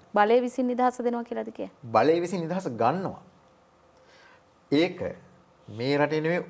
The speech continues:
Speaker 2: ඕනෙම රටක. සීස, මාක් ඇන්ටනි, ක්ලියෝපැට්‍රා මේ කතාව කියවන්න. ඕකේ තියෙනෙත් ඕක. අපි කියවන මිනිස්සුනේ.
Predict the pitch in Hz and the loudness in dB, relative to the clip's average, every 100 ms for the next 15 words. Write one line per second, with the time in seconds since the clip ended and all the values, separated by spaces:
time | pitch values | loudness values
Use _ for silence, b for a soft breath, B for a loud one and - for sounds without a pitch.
0 | 123 135 170 202 208 165 117 - - - | -2 0 0 0 0 2 2 0 -10 -20
1 | - _ _ _ _ _ _ _ - - | -20 _ _ _ _ _ _ _ -14 -2
2 | 131 151 135 180 - 120 104 104 123 - | 0 0 0 -2 -2 -6 0 2 2 -2
3 | 147 151 160 165 - - 117 123 151 151 | -6 -4 -6 -6 -10 -2 2 2 2 0
4 | 170 147 127 180 220 254 247 247 247 247 | -2 -2 0 2 4 4 4 4 2 2
5 | 226 - _ 151 156 226 247 254 - 104 | -2 -14 _ 0 2 0 0 0 -2 -4
6 | - - _ _ _ _ _ _ _ _ | -8 -20 _ _ _ _ _ _ _ _
7 | _ _ _ _ _ _ _ _ _ _ | _ _ _ _ _ _ _ _ _ _
8 | _ _ _ - - 175 139 165 185 190 | _ _ _ -6 -6 0 0 2 -2 -8
9 | - 180 | -12 -14